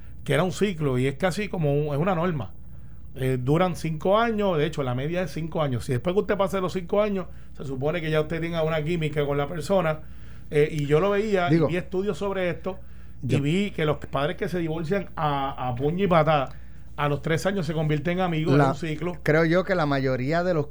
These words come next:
Speaker 2: casos, eso se detecta en el noviazgo.
Speaker 1: Sí, ahora, a-, aquí me preocupa algo,
Speaker 2: Pues,
Speaker 1: en un, en un
Speaker 2: digo,
Speaker 1: tono, un
Speaker 2: pienso,
Speaker 1: tono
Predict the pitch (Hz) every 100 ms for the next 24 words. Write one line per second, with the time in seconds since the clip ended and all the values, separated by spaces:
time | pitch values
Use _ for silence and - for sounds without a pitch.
0 | - 156 143 - 90 - - - - -
1 | - - - 117 135 - 170 175 - 120
2 | 160 160 160 139 127 156 123 - - -
3 | - - - - - 175 147 - 156 156
4 | 131 127 143 143 143 143 147 190 185 185
5 | 190 180 185 160 156 147 156 139 156 170
6 | 185 185 196 180 165 160 156 202 170